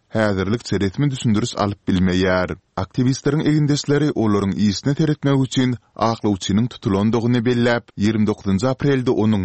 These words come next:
müstörleri bilen duşup, olardan degisli ihtiýarnama alandygyny ma'lum etdiler. Emma olaryň iýisiniň mazmuny boýunça häzirlikçe anyk maglumat ýok.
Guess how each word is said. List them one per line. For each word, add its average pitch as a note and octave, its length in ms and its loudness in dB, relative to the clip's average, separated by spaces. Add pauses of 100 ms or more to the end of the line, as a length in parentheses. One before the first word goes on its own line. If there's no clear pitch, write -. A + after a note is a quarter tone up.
müstörleri G2 640 0
bilen C3 220 0
duşup, C3 380 0 (140)
olardan G#2 600 0
degisli G2 340 0
ihtiýarnama A2+ 760 0
alandygyny A2 680 0
ma'lum A#2 400 2
etdiler. F#2+ 480 0 (260)
Emma G#2 380 0
olaryň G2+ 400 0 (100)
iýisiniň G#2 420 0
mazmuny G2+ 460 0
boýunça C#3+ 340 0 (120)
häzirlikçe A2+ 720 -2 (200)
anyk A#2 300 -2
maglumat A2 580 0
ýok. G2 200 0